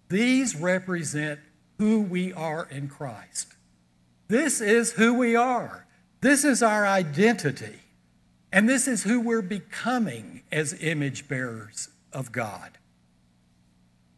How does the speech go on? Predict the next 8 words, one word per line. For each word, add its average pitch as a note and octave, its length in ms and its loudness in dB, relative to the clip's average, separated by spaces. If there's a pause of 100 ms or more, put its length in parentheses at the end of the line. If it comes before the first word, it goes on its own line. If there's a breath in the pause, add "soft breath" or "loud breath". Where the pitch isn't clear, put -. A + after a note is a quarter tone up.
We're G#3 260 2
called G#3 520 -2
together F#3 600 0
as D#3+ 220 -4
the E3 120 -6
body D#3 480 -2
of D3+ 180 -8
Christ. C#3+ 800 -6